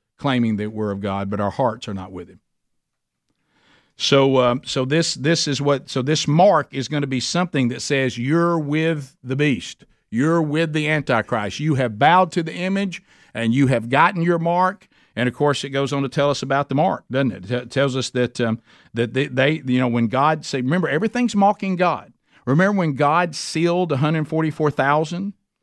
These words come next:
to preserve them from the wrath against the unbelieving world? He said, "I'm putting my mark on them. I'm putting my spirit on them, and that they will not, uh, see the wrath. They will not be part of the unbelieving world because they've converted to me." It's a hundred forty-four thousand Jewish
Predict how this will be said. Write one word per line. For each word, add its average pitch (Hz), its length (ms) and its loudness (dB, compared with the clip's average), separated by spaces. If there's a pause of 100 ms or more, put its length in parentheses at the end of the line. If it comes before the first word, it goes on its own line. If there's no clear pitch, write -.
(320)
to 131 100 0
preserve 143 640 0
them 156 320 0
from 147 260 0
the 127 80 0
wrath 139 560 -2
against 127 340 -2
the 131 100 0
unbelieving 139 480 0
world? 147 260 2
He 131 100 0
said, 127 260 0 (220)
"I'm 151 220 2
putting 156 260 2
my 143 140 2
mark 143 340 2
on 139 160 0
them. 139 180 0
I'm 131 120 2
putting 143 240 -2
my 131 100 2
spirit 135 460 -2
on 131 140 0
them, 135 220 0 (300)
and 123 320 -4
that 143 240 0
they 151 160 2
will 131 240 2
not, 143 640 2 (300)
uh, 113 300 -2
see 131 240 -2
the 120 100 -4
wrath. 120 420 -2 (140)
They 139 160 2
will 139 180 2
not 143 720 2
be 127 140 -6
part 131 320 -2
of 117 80 -4
the 120 140 -4
unbelieving 123 500 -2
world 135 260 2
because 120 300 -6
they've 160 260 2
converted 139 480 -2
to 123 60 -6
me." 135 200 0
It's - 120 -6
a - 60 -2
hundred 156 280 0
forty-four 139 380 -2
thousand 131 440 0
Jewish 156 440 -2